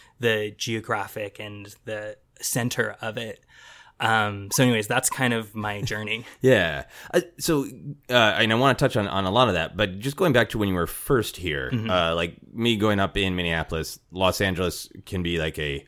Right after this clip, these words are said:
Speaker 2: faraway magical place where important things happen. And if you, it's particularly if you care about the entertainment industry or other large industries that are based here, 'cause it is, you know, uh, a city of many industries, um, and a large metropolis where many important things happen that affect the rest of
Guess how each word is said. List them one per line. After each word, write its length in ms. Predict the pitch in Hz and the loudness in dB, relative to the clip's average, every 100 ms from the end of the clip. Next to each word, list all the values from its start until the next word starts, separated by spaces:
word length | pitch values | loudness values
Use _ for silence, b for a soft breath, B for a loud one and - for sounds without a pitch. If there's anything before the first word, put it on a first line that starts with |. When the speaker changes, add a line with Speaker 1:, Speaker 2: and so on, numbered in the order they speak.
| _ | _
Speaker 2:
faraway 560 | - 95 95 87 85 | -4 2 4 4 2
magical 520 | 80 80 80 - 80 71 | 0 0 -2 -4 -8 -6
place 380 | - 71 - | -6 -6 -6
where 220 | 73 73 78 | -6 -6 -4
important 460 | 82 - 92 76 | -4 -2 -4 -4
things 180 | 82 78 | -8 -8
happen. 320 | 78 67 71 | -8 -8 -8
And 100 | 71 | -8
if 140 | 71 80 | -10 -10
you, 140 | 80 | -12
it's 120 | 65 | -6
particularly 480 | - 90 85 82 76 | -4 -2 -4 -4 -4
if 100 | - | -6
you 80 | 73 | -10
care 140 | 80 | -8
about 200 | 71 71 | -8 -8
the 180 | 73 73 | -8 -10
entertainment 460 | 73 85 160 113 82 | -8 -2 0 0 -2
industry 420 | 73 - 65 64 | -6 -10 -12 -12
or 160 | 64 - b b | -12 -14 b b
other 200 | 143 131 | 0 0
large 280 | 92 98 87 | 2 2 2
industries 380 | 135 110 - 80 | 0 -2 -2 -4
that 80 | 85 | -4
are 60 | 78 | -4
based 320 | - 151 - | 0 0 0
here, 100 | 73 | -8
'cause 180 | 87 76 | -6 -6
it 100 | 78 | -4
is, 340 | 80 92 - b b b - | -4 -4 -8 b b b -8
you 80 | |
know, 260 | 78 90 - 85 | -6 -6 -8 -6
uh, 240 | 85 82 - | -4 -4 -4
a 300 | 80 78 69 | -4 -6 -8
city 360 | - 80 82 | -8 -6 -4
of 160 | 87 73 | -6 -6
many 240 | 85 98 | -4 0
industries, 480 | 139 107 - 95 110 - B B - | 2 0 -2 -6 -6 -12 B B 0
um, 320 | 98 82 82 | 2 2 -2
and 120 | 80 | -4
a 40 | |
large 480 | 78 78 78 71 - _ _ _ | -2 -2 -4 -6 -14 _ _ _
metropolis 600 | 95 95 120 120 101 90 | -6 -4 2 2 0 -2
where 100 | 92 | -2
many 260 | 85 85 92 | -2 -2 -2
important 360 | 92 95 85 92 | -2 -4 -4 -4
things 180 | 95 | -6
happen 320 | 87 78 104 92 | -4 -4 -4 -4
that 220 | 78 - | -4 -6
affect 260 | - 78 | -8 -8
the 80 | - | -6
rest 140 | |
of 40 | 78 | -6